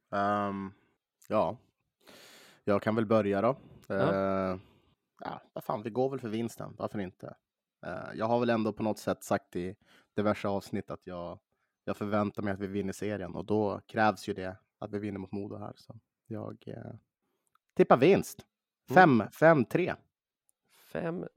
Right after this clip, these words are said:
Speaker 2: tre.
Speaker 1: Mm.
Speaker 2: Ja.
Speaker 1: <clears throat> Det är ju perfekt.
Speaker 2: Varför
Speaker 1: Jag som
Speaker 2: inte?
Speaker 1: älskar jinxar, liksom.
Speaker 2: Ja, det vore himla fint om vi, för så här, ska vi gå upp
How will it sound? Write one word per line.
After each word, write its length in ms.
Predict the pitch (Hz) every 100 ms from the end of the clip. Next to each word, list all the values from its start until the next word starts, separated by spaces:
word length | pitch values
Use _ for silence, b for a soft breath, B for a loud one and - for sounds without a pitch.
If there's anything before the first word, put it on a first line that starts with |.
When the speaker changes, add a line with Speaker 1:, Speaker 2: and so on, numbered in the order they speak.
| _ -
Speaker 2:
tre. 600 | 110 120 135 110 - - - _ _ _ _
Speaker 1:
Mm. 240 | 95 104 139 _ _ _ _ _ b b b b b b b b b b b b b _ _ _ -
Speaker 2:
Ja. 200 | 131 -
Speaker 1:
<clears throat> 80 | 156 117 104 B B B B B B - -
Det 80 | 117
är 20 |
ju 40 |
perfekt. 320 | 113 - 123 -
Speaker 2:
Varför 100 | 110
Speaker 1:
Jag 80 |
som 100 | -
Speaker 2:
inte? 120 | 110 110
Speaker 1:
älskar 320 | 101 - 104
jinxar, 400 | 101 95 - 107
liksom. 280 | - - - b b b b -
Speaker 2:
Ja, 440 | 113 131 147 156 147 _ b b
det 80 | -
vore 220 | 135 170
himla 240 | 190 143 143
fint 420 | - 170 113 -
om 120 | 117
vi, 140 | 113 117
för 140 | 131
så 100 | 131
här, 180 | 127 123 b b b b b b b b b b _ _ _
ska 240 | - 185
vi 100 | 175
gå 100 | 151
upp 420 | 160 185 - _